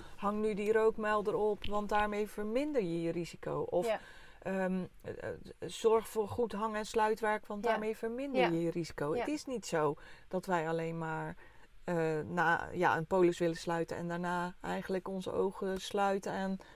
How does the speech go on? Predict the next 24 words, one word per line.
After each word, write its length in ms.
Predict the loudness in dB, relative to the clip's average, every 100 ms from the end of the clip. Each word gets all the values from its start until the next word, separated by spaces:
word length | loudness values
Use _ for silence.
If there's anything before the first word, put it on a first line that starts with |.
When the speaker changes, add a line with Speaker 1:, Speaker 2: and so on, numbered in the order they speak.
| -4
Speaker 1:
maken 340 | 4 4 4 -2
dat 160 | -2
we 140 | -2 -2
weg 240 | -2 -4
zijn, 300 | -8 -10 -8
Speaker 2:
Ja, 160 | -2 -2
Speaker 1:
hè? 320 | -2 -6 -2
Speaker 2:
ja, 100 | -2 -2 -4
ja, 220 | -2 0
en 80 | -2
ik 140 | 0
denk 180 | 0 0
dat 140 | -4
er 80 | -4
nog 160 | -6 -6
een 60 |
fase 420 | -6 -2 -2 -4 -6
voor 300 | 0 0 0
zit. 240 | -6 -6
Dat 180 | -6 -6
het 120 | -8
begint 320 | -8 -6 -6 -6
met 140 | -6
risicobewust 1160 | -6 -8 -8 -2 0 0 4 4 4 0 -10